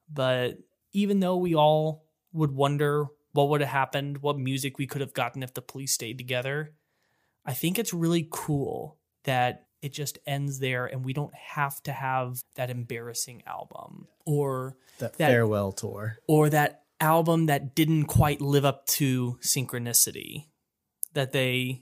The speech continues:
Speaker 1: made the biggest album of the year and then the next one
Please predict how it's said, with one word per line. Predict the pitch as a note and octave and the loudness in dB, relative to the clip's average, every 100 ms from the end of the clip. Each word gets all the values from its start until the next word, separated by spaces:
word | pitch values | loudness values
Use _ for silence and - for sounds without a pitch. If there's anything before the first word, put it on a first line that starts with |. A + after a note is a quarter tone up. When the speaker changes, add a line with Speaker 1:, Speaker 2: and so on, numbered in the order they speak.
| - | -10
Speaker 1:
made | F#3+ C#3+ C#3+ C#3 | 2 4 6 4
the | |
biggest | B2+ D3 C#3 - | 2 2 2 2
album | C#3 C3+ B2+ A#2+ A#2+ C3 _ _ _ - | 2 2 2 -2 -4 -10 _ _ _ -4
of | C#3 | -2
the | C3 | 0
year | B2+ C3 B2+ A#2+ | 2 2 0 -2
and | - C3 | -2 -2
then | B2+ B2 B2 | -2 -2 -2
the | B2+ | -2
next | C3 C3 - - | 2 2 2 0
one | C3 B2+ B2 B2 | 0 -2 -2 -6